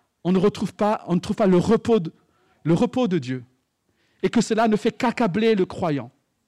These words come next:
Mes chers amis, le repos de l'Évangile, c'est Christ. C'est Christ dans lequel nous sommes appelés à demeurer.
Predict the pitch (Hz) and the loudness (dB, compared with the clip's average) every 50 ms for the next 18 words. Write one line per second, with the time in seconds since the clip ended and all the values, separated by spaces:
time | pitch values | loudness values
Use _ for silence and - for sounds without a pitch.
0 | _ _ _ _ _ _ _ _ _ _ _ _ _ _ _ _ _ _ _ _ | _ _ _ _ _ _ _ _ _ _ _ _ _ _ _ _ _ _ _ _
1 | - 175 185 - - 220 180 180 214 220 254 269 233 - _ - - - - - | -4 -2 -2 0 0 -2 0 0 0 0 0 -2 -2 -4 _ -20 -20 -20 -8 -2
2 | 170 202 220 208 170 185 247 269 247 - 269 269 240 214 226 214 185 214 214 190 | 2 2 4 4 4 4 2 2 2 4 2 2 4 4 2 2 2 2 0 0
3 | 165 202 254 277 220 - - - _ - - - - - 294 277 277 277 - - | 0 0 0 0 0 -2 -6 -14 _ -16 -12 -12 -4 0 2 2 2 0 -2 0
4 | 262 311 311 247 - - - - 117 117 _ _ _ _ _ _ _ _ _ _ | 2 2 2 2 0 -4 -14 -16 -16 -16 _ _ _ _ _ _ _ _ _ _
5 | _ _ _ _ _ _ _ _ _ _ _ _ _ _ _ _ _ _ _ _ | _ _ _ _ _ _ _ _ _ _ _ _ _ _ _ _ _ _ _ _
6 | _ _ _ _ _ _ _ _ _ _ - - 277 262 - - 285 311 285 - | _ _ _ _ _ _ _ _ _ _ -6 -4 -4 -4 -2 0 0 2 2 2
7 | - 240 240 254 247 - 294 302 277 247 254 - - 277 240 202 262 - - 254 | 0 -2 -2 -2 0 0 2 2 2 2 0 0 -2 -2 -2 0 -2 -2 0 -2
8 | 277 277 - 226 226 185 170 208 277 285 254 269 262 208 220 269 277 240 185 | -2 0 0 0 0 0 2 2 2 2 2 2 2 2 0 0 -2 -2 -4